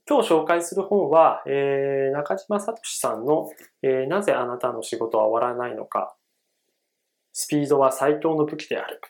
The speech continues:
という本になります。これは、あの、文教社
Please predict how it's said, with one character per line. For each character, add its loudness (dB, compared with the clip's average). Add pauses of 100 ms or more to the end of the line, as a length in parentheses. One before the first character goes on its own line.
(160)
と 2
い 2
う -2 (180)
本 -4
に -14 (160)
な -14
り -20
ま -8
す。 -6
こ 0
れ 6
は、 4 (200)
あ 2
の、 0
文 -2
教 0
社 -2